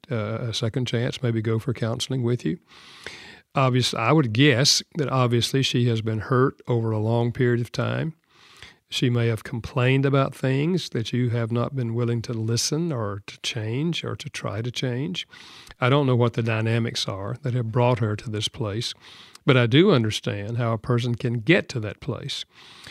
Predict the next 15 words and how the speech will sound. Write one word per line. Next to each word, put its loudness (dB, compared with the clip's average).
So 4
I 6
would 4
say, 4
whatever 6
she's 4
complained 2
about 2
through 2
the 2
years, 2
you 2
take 0
it -4
seriously. -2